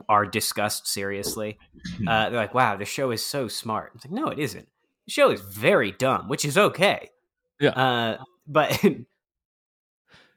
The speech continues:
Speaker 2: You, you
Speaker 1: I don't
Speaker 2: mean,
Speaker 1: know.
Speaker 2: you mean the Plumbus show isn't, uh, extremely intellectually stimulating at all moments?
Speaker 1: <laughs> Yeah, exactly. Uh, it's, you know, every now and then they have a joke that relies on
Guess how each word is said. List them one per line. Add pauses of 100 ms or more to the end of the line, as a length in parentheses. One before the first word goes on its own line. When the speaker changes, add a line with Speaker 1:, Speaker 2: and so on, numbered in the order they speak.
(280)
Speaker 2:
You,
you
Speaker 1:
I
don't
Speaker 2:
mean,
Speaker 1:
know.
Speaker 2:
you
mean
the
Plumbus
show
isn't,
uh,
extremely
intellectually
stimulating
at
all
moments?
Speaker 1:
<laughs> (500)
Yeah,
exactly. (580)
Uh,
it's,
you
know,
every
now
and
then
they
have
a
joke
that
relies
on